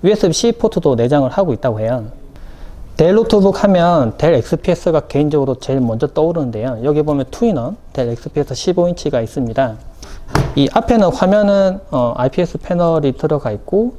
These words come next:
그리고 그 당시에 가장 좋은 패널을 사용한다고 해요. 어, 작은 화면이지만 사케이 해상도가 들어가 있고,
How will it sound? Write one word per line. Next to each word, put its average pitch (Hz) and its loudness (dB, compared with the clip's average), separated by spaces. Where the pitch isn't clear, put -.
그리고 117 -4
그 - -4
당시에 156 2
가장 151 0
좋은 156 0
패널을 147 -2
사용한다고 175 -4
해요. 113 -6
어, - -4
작은 151 2
화면이지만 139 2
사케이 151 -2
해상도가 143 -2
들어가 117 -8
있고, 196 -4